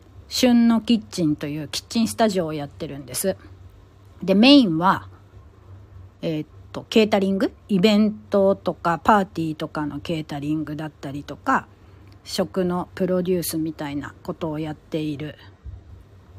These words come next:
人がいるんですけれども、その旬のキッチンさんがね、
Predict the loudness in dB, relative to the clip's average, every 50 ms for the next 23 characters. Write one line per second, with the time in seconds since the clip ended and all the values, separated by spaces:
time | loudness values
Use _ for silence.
0 | -20 -20 -20 -20 -16 -12 -12 -8 -4 -4 -2 -2 -4 -4 -2 -2 -2 0 -2 -2
1 | -4 -6 -8 -8 -8 -10 -10 -8 -6 -4 -2 -2 -2 -4 -6 -4 -2 0 0 2
2 | 2 2 0 -2 -2 -4 -2 -2 0 0 -2 -2 -2 -2 -4 -4 -4 -8 -16 -12
3 | -6 -4 -2 -2 -2 -4 -6 -6 -6 -6 -4 -6 -8 -10 -14 -18 -20 -20 -20 -20
4 | -20 -20 -20 -20 -20 -20 -20 -20 -20 -20 -20 -20 -20 -20 -18 -14 -12 -10 -6 -4
5 | 0 0 0 0 -2